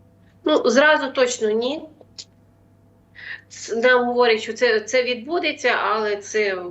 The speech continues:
потрібні роки. Це щось, е, максимально довге. Вони будуть опиратися, е, не, не признаватись, так що це така довга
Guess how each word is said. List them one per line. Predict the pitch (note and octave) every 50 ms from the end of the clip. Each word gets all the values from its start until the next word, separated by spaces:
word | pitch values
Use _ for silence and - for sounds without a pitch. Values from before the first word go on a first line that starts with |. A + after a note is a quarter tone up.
| E3+ -
потрібні | - F#3+ - G#3+ G#3 F#3 F#3 F3+ F3
роки. | E3+ E3 D#3+ - - G#2 - - - - _ _ - - - - - - _ _ _
Це | - - F#3+ F#3
щось, | - - - - - - - - - - -
е, | E2+ E2 - - F2 - - - - _ - - - -
максимально | - G3 G3+ - - A3 G#3+ G#3 G3 F#3+ F#3 F3 F3 E3+
довге. | E3+ E3+ C3+ A2+ - E3 -
Вони | - - E3+ E3+ F3+ F3+
будуть | E3+ E3 E3 - E3+ E3+ - -
опиратися, | - - G3 A3 B3+ D4+ D#4+ D#4 - A#3+ A3+ - - G3 G3+ G3+ - - - - - - _ _ _ _ _ _ _ _
е, | - - F2 F2 D#2+ D#2+ D#2+ - - - F2 F2 E2+ - E2 F2 F2 - -
не, | - G3 G3 - G#3+
не | G#3 G#3 G3+
признаватись, | G3+ - G3 F3+ F3 F#3 G3 G3+ G#3 B3 B3+ B3+ - F#3 F#3+ -
так | - F3 -
що | - F#3+
це | - - F3+ F3
така | F#3+ F3 - F3+
довга | F3 - F#3 F3+ E3+ F3 E3+ D#3 D#3